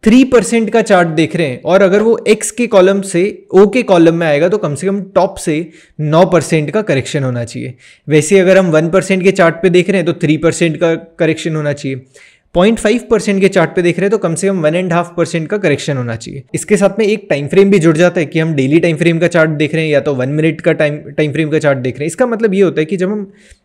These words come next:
टाइम के बेसिस पे चार्ट को देखते हैं, इसका मतलब ये हो रहा है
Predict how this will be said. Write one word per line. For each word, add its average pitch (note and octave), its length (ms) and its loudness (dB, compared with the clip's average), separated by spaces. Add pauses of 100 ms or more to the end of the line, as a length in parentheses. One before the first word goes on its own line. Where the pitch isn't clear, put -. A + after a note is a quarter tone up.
(300)
टाइम A#3+ 320 2
के B3 140 -2
बेसिस G3 360 2
पे C#3 200 -4 (280)
चार्ट E3+ 240 2
को A3 100 0
देखते F#3 240 0
हैं, F#3 60 -2
इसका G3+ 140 -4
मतलब G3 200 0
ये E3+ 100 2
हो D#3+ 120 2
रहा C3+ 100 0
है F3+ 160 -12